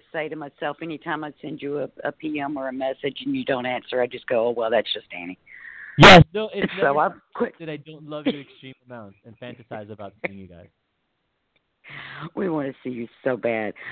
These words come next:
Speaker 1: But hey, I had a couple of things I wanted to, um, to talk about tonight. How long do I have?
Speaker 2: Uh, as long as you want, love.
Speaker 1: <laughs> Okay. First of all,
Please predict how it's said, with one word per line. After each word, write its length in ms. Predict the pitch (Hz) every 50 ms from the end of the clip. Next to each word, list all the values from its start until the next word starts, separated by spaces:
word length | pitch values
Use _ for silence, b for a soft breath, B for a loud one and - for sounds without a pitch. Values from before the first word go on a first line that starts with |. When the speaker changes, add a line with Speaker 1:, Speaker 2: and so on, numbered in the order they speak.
| B B
Speaker 1:
But 120 | - - 170
hey, 320 | 165 - 202 285 285 277
I 80 | 214 180
had 160 | 185 233 170
a 60 | - - - - -
couple 300 | - 226 262 - _ 262
of 80 | 294 277 -
things 220 | - 226 196 190 156
I 60 | 180 170
wanted 400 | 165 160 160 165 160 156 143 -
to, 300 | - 143 143 - - 160
um, 500 | 156 151 143 143 139 135 135 135 147 - _ _ B B B B B B B B B _
to 100 | - 175 156
talk 300 | - - 233 269 277 -
about 300 | - - 277 175 156 - -
tonight. 420 | - 165 151 139 131 123 120 107 -
How 100 | 180 190
long 180 | 208 208 208 214
do 120 | 190 190
I 80 | 196 180
have? 260 | 185 196 170 120 95 - _ _ _ _ _ _ _ _ _ _ _ _
Speaker 2:
Uh, 240 | 107 113 117 117 117
as 60 | 110 113
long 180 | 123 123 127
as 60 | 120
you 80 | 117 117
want, 200 | 117 113 107 104
love. 200 | 110 107 110 104 - _ _ _ _ _ _ _ _ _ _ _ _ _ _ -
Speaker 1:
<laughs> 460 | - - - - - _ _ - -
Okay. 1160 | - - 127 110 - - - - 127 - - - - _ - - - _ 147 147 - - 104 - _ _ _ _ _ _ B B B B B B B B B B _ -
First 240 | 226 226 220 - 247
of 100 | 196 202
all, 320 | 185 170 165 151 147 139